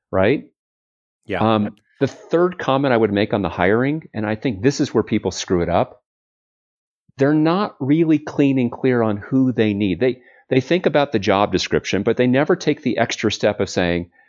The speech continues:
Speaker 1: if these are the person's responsibilities, what is the candidate profile? It says these are the experiences,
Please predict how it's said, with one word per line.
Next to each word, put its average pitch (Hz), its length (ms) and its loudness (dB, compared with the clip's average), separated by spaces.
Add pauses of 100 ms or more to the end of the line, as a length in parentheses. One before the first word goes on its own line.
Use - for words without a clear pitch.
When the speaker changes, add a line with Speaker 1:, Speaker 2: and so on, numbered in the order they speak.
(160)
Speaker 1:
if 117 160 -4
these 170 240 0
are 151 80 2
the 127 140 2
person's 120 440 -2
responsibilities, 95 1120 -2 (560)
what 120 300 0
is 147 180 0
the 120 80 -2
candidate 117 560 0
profile? 87 580 0
It - 100 -8
says 90 240 0
these 107 240 0
are 110 80 4
the 95 140 4
experiences, 120 1040 -2